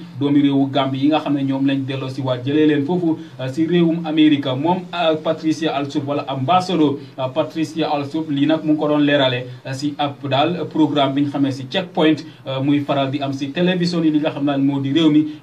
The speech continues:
wala daal indi ay leeral si lu aju rek si li nga xam daal moo di daal doomi réewu Gambie yi nga xam ne ñoom lañ dee faral di delloo si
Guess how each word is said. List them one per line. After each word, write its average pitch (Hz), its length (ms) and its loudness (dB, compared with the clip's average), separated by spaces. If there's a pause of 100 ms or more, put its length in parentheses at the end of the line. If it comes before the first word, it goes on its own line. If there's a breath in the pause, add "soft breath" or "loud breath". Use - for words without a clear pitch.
(120)
wala 160 200 2
daal 143 360 0
indi 165 340 2
ay 151 200 0
leeral 135 400 0 (120)
si 147 160 -4
lu - 100 -2
aju 139 200 -4
rek 139 140 -2
si 147 80 -6
li 139 80 -2
nga 143 80 -4
xam 127 100 -8
daal 135 180 -4
moo 135 160 0
di 135 80 -6
daal 143 280 0 (180 loud breath)
doomi 139 220 2
réewu 135 260 -2
Gambie 135 280 -4
yi 139 40 -4
nga 143 100 -2
xam 139 160 -8
ne 135 80 -2
ñoom 139 240 -2
lañ 139 140 0
dee 135 140 0
faral 127 280 -2
di 135 80 -4
delloo 143 300 0
si 127 140 -8